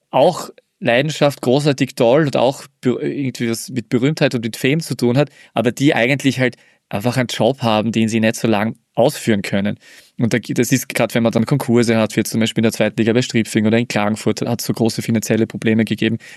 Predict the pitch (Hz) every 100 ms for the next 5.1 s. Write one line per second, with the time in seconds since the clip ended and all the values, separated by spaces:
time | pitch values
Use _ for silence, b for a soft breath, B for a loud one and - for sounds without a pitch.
0 | - 104 113 - 110 110 104 101 107 98
1 | 101 104 104 101 - - 110 - 101 104
2 | 95 95 104 117 95 - 101 - B B
3 | - 107 113 123 104 107 - 107 113 131
4 | 104 104 104 - 113 104 - 120 - 113
5 | 113